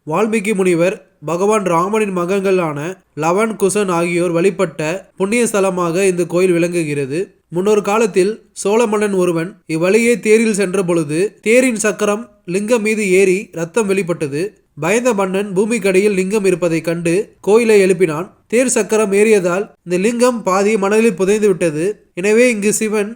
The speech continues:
குறுகியவராக காசு தருகிறார். இதனால் சுவாமிக்கு குறுங்காலீஸ்வரர் என்று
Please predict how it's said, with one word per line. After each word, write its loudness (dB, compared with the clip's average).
குறுகியவராக 2
காசு -2
தருகிறார். -2
இதனால் 0
சுவாமிக்கு -2
குறுங்காலீஸ்வரர் 2
என்று 0